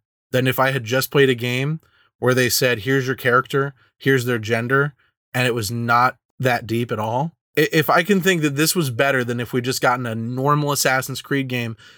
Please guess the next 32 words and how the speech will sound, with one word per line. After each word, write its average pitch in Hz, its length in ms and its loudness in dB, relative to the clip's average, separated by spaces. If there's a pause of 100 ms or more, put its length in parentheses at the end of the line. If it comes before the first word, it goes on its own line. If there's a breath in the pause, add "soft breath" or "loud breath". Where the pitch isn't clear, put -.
(160 loud breath)
even 156 360 2 (140)
especially 151 600 2
with 147 340 2 (120)
a 135 200 4
strictly 139 600 -2
sole 135 380 2
female 135 480 0
protagonist, 123 800 -6 (200)
if 147 60 4
I 190 60 4
can 220 120 2
think 196 140 4
this 208 160 2
was 190 140 2
better 160 260 4
than 139 160 2
the 135 60 0
most 127 280 0 (120)
obvious 175 500 2
and 143 180 -4
easy 156 380 0
way 139 280 4
of 117 120 -2
doing 131 300 -2
this 113 180 -4
that 117 140 -6
has 113 180 -6
ever 131 300 2
existed, 127 600 -2 (720 soft breath)
I'll 139 200 4
be 139 180 4
okay. 113 480 -2